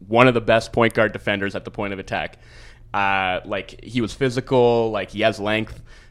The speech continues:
Um, and, and for whatever reason, like, he just couldn't stay in front of anybody last year, you know, whether it was for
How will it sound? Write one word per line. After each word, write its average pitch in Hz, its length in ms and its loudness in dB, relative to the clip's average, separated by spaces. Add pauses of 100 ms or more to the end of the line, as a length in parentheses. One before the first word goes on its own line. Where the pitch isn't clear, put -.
(140)
Um, 98 460 -4 (140)
and, 110 160 -4
and 113 140 -4
for 123 160 2
whatever 135 220 4
reason, 170 260 0
like, 113 140 0
he 127 80 -4
just 127 180 -8
couldn't 131 200 -2
stay 131 160 -2
in 120 80 -6
front 123 180 -2
of 110 80 -6
anybody 101 340 -2
last 98 340 -2
year, 98 140 0
you 98 80 -4
know, 98 80 -2
whether 104 220 2
it - 20 2
was 104 120 -2
for 101 340 -2